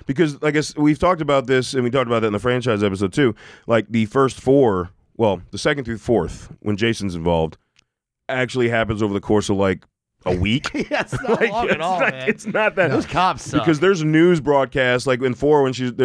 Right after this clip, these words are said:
Speaker 1: she's running with her daughter, they let you in on what they're listening to on the radio, and she's like, you know, uh, "Psycho killer escaped the county hospital, da, da, da." And it's like, Jesus, that just fucking happened.
Speaker 2: So, I,
Speaker 1: Like
Speaker 2: I think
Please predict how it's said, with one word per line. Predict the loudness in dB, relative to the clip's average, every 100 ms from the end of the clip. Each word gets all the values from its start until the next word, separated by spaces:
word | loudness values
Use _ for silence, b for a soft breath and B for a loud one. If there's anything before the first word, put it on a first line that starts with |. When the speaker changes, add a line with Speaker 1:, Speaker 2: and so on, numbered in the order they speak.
| 0 -2
Speaker 1:
she's | -2
running | 0 2 2
with | 0
her |
daughter, | 2 2 2 2 0 -2 b b b
they | 0 2
let | 0 0
you | 2
in | 2 2
on | 2
what | 2
they're | 2
listening | 0 0 -2 0
to | 0
on | 2
the | 2
radio, | 0 2 2 2 2 0 B B
and | -4 -2
she's | 0
like, | 0 0 -2
you | -2
know, | 0 2 0 -2 -2
uh, | -2 0 -4 -8
"Psycho | -8 -4 -2 -2 -2
killer | -2 2 2 2 2
escaped | 0 -2 -4 0
the | 0
county | 0 -2 -2 -2 -2
hospital, | -4 -4 -4 -2 0 -2
da, | -2
da, | -2 0
da." | 0 0
And | -2
it's | -2
like, | -4 -4
Jesus, | -4 -6 -6 -6
that | -6
just | -6 -8
fucking | -8 -6 -6
happened. | -6 -6 -4
Speaker 2:
So, | -6
I, | -6 -6
Speaker 1:
Like | -6 -4
Speaker 2:
I |
think | -4 -4 -6